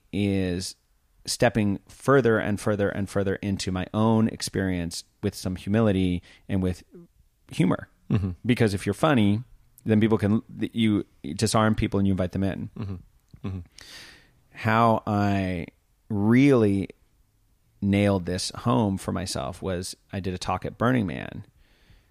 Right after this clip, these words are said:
Speaker 1: naked, with a woman, also naked, and it was called the Penis and Vagina Dialogues.
Speaker 2: Mm.
Speaker 1: And we were gonna talk about our genitalia. And we got naked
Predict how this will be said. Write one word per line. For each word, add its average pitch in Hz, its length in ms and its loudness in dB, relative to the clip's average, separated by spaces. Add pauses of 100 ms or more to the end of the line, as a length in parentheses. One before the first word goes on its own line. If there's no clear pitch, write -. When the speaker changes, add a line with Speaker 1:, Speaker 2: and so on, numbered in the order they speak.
(320)
Speaker 1:
naked, 101 680 -2 (800)
with 95 280 -2
a 92 60 -2
woman, 90 540 -2 (800)
also 190 320 0
naked, 69 340 -8 (520)
and 98 60 -6
it 95 40 0
was 95 120 -2
called 95 200 0
the - 80 -6
Penis 113 460 0
and 104 100 -2
Vagina 92 400 -2
Dialogues. 87 920 -6
Speaker 2:
Mm. 101 240 -2 (140)
Speaker 1:
And 92 120 -4
we 90 100 0
were 90 260 -6
gonna 98 260 -4
talk 101 340 -4
about 95 260 -2
our 92 80 -4
genitalia. 92 960 -4 (680)
And 101 680 0 (500)
we 107 120 2
got 127 220 4
naked 98 600 0